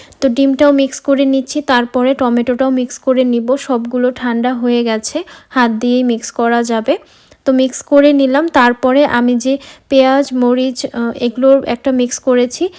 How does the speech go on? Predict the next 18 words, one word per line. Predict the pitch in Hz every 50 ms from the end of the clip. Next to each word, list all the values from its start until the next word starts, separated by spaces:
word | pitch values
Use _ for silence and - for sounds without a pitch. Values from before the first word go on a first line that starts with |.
| - _ _
সে, | - - 277
আহ, | 262 247 - - 247 240 240 240
সেগুলো | - - 269 262 247 254 254 254 262
হচ্ছে, | 254 233 240 - - 285 349
আহ, | 381 - - - 233 226 240 -
এখানে | 233 226 - 247 240 240 294 302
দিয়ে | 254 247 247 240 226
দিচ্ছি। | 208 208 208 - - - 233
এই | 233
যে | 220 247 247
দেখেন, | 226 226 220 220 - - 269 330 427 - _ _ _ _ _ _ _ _ _ _ _ _ _ _ _ _ _ _ _ -
দিয়ে | 240 233 262 254 254 294 349
সমস্ত | 339 - 294 262 254 269 285 - -
উপকরণ | 285 269 247 262 262 254 254 247 247 247
এখন | 240 226 226 - 262 254 247
মিক্স | 240 240 240 240 - -
করে | - - 262 254 254 262
নিব। | 254 247 240 233 220 262 359